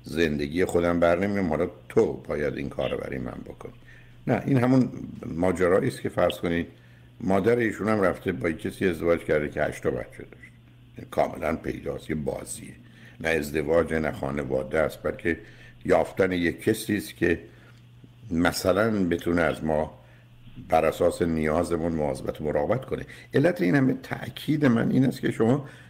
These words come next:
از این ذهنیت محدود خودتون بیاد بیرون. معلومه شما با یک کسی سه سال بودید، خاطراتی دارید، روابطی دارید،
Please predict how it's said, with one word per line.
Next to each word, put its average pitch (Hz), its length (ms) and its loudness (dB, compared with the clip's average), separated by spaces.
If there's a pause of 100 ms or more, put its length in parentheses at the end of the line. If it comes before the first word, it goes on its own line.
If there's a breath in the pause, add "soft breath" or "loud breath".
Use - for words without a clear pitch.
(160 loud breath)
از - 180 -2
این 127 300 6
ذهنیت 95 800 2
محدود 95 760 0
خودتون 107 560 0
بیاد 104 200 4
بیرون. 85 200 -6 (360 loud breath)
معلومه 143 440 4
شما 107 200 2
با 98 120 4
یک 92 100 0
کسی 90 240 -2
سه 82 180 -2
سال 69 260 0
بودید، 71 480 -4 (720 loud breath)
خاطراتی 92 580 2
دارید، 92 360 -2
روابطی 73 500 0
دارید، 95 340 2